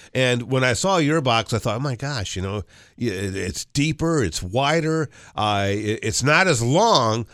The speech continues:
but, um, I think you can get more, y-, y-, you know, if you have more area for the root system to grow, uh, your plants aren't going to wilt between waterings, 'cause sometimes, you know, I couldn't get out there and fill those boxes up.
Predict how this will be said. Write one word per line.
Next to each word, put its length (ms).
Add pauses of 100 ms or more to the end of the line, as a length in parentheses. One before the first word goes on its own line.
(140)
but, 360
um, 560 (100)
I 100
think 280
you 100
can 160
get 260
more, 520
y-, 220
y-, 380
you 200
know, 120
if 160
you 120
have 340
more 400
area 400
for 180
the 100
root 200
system 340
to 80
grow, 440 (280)
uh, 200
your 120
plants 320
aren't 160
going 180
to 60
wilt 280
between 320
waterings, 420
'cause 140
sometimes, 480
you 100
know, 320
I 140
couldn't 220
get 120
out 160
there 120
and 80
fill 180
those 160
boxes 440
up. 260